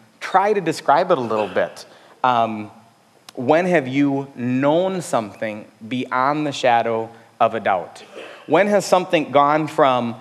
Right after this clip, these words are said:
"Oh, that seems like a really good idea," to a confirmation way deep down in your gut that brings you this peace that passes all understanding, where you know you are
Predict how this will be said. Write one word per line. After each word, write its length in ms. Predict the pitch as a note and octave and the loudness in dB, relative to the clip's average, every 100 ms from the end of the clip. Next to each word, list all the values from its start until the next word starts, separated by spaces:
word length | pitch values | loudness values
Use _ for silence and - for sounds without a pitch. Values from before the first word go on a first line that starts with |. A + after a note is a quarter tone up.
| - - | -4 4
"Oh, 520 | D4 A#3+ G#2+ - - | 4 4 0 -8 2
that 180 | F#3+ G3+ | 2 2
seems 300 | - G3 D#3+ | -6 -4 2
like 180 | D#3 C#3+ | 2 2
a 60 | |
really 260 | C3 D3 D3 | 0 0 2
good 160 | C3 | 2
idea," 560 | B2+ G#2+ B2+ G#2+ F#2+ A2+ - - - _ _ _ _ _ - | 2 0 -2 0 0 -4 -12 -20 -20 _ _ _ _ _ -6
to 560 | F#3 D3 C3+ B2+ B2 - - _ _ _ _ _ _ C4 | 0 2 2 -2 -4 -10 -20 _ _ _ _ _ _ -4
a 120 | B2+ | -4
confirmation 1500 | - - E4 F#3+ A3 - G#3+ G3 D#3+ E3 - - G2 F#2+ G2 - - _ - | -6 -4 0 0 -4 -4 -4 -2 -2 -2 -4 -4 -4 -6 -16 -20 -20 _ -10
way 440 | D3 E3 G3 A3 G#3+ | -2 2 2 2 -2
deep 400 | C#3+ F3 E3+ D#3 | -4 -4 -2 2
down 280 | C#3+ D3+ | 4 2
in 120 | D3 C3+ | 0 -2
your 160 | A#2+ | -4
gut 580 | G#2 G2+ C3+ G2+ - - B2 | -6 0 2 2 -6 -16 0
that 320 | C#3+ - A#2 | 0 0 -2
brings 380 | E3 A3+ F#3 D#3 | 0 0 -4 -2
you 400 | D3+ D3 C#3+ - _ | -2 0 -4 -10 _
this 300 | A#2+ C3 - - | -6 -4 -6 -14
peace 400 | - E3 F#3+ - | -12 -6 -6 -4
that 180 | F3 - | -4 0
passes 420 | C#3 C3 C3 A#2+ | 0 0 -4 -2
all 220 | A#2 B2 | 0 0
understanding, 800 | C#3+ C#3+ C3 A#2+ G#2+ G#2 G#2+ G#2 - _ - | 0 -6 -8 -6 -6 -8 -10 -12 -18 _ -6
where 180 | C3 B2+ | -2 -2
you 280 | A#2 E3 | -2 -4
know 640 | D#3+ D3+ E3 D#3 G#2+ G2+ - - _ | -2 0 2 2 0 -4 -12 -20 _
you 220 | A#2 C3+ B2 | -4 0 2
are 180 | A2+ | 0